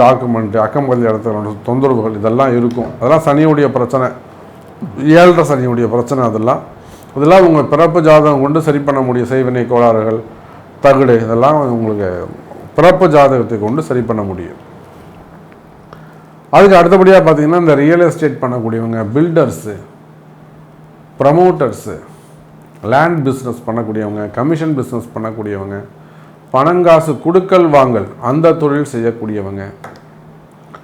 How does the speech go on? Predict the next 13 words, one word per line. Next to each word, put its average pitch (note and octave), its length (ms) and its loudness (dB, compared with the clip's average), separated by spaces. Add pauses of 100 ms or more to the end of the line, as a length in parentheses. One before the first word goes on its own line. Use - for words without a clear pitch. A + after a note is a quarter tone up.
(480)
அப்ப F3+ 120 2 (220)
இவங்க G3 260 4 (140)
எல்லாருக்குமே D3+ 500 4 (140)
கூட D3 100 2 (640)
கும்பராசி D3 580 4 (100)
அன்பர்களே A#2+ 400 2 (160)
இந்த C3 140 0 (140)
மாதம் C#3+ 340 -4
சிறப்பான A#2+ 520 -4 (100)
மாதமாக, G#2+ 640 -6 (580)
ஒரு A#2+ 160 -6
நல்ல B2+ 180 0 (140)
வளர்ச்சியான C3+ 640 -2